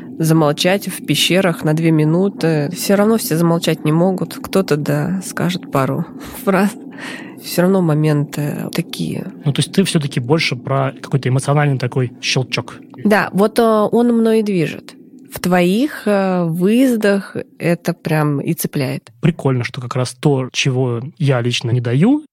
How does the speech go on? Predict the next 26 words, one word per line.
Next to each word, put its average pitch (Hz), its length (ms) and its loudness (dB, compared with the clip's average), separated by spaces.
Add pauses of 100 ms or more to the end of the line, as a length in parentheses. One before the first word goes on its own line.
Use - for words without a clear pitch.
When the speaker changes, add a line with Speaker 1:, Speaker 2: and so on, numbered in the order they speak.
Speaker 2:
то, 160 80 4
на 151 80 4
чём 165 160 4
я 160 160 4
не 143 100 2
настаиваю, 120 680 -2 (100)
что - 220 -6
люди 160 240 2
это 139 180 0
всё - 160 -4
получают. 120 720 -4 (120)
Speaker 1:
Но 196 120 4
вот 190 100 4
здесь, 196 240 0
наверное, 175 400 0
это 175 160 -6
очень 165 260 -4
важно. 190 280 -6
Speaker 2:
Когда 151 240 2
планирую, 190 400 4
естественно, 151 360 0
я 147 120 2
этого 147 300 0
не 147 160 4
задумываю, 127 580 -2
что 113 260 -8